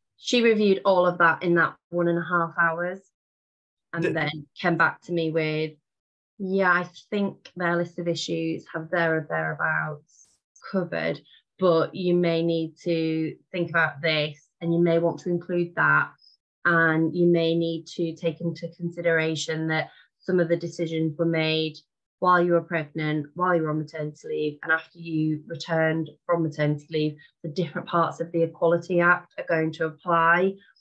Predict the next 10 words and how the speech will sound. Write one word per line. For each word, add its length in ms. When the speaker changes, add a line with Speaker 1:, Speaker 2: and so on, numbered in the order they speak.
Speaker 1:
at 180
different 420
stages." 840
Um, 640
she 460
gave 160
me 220
some 300
tips 520
about 560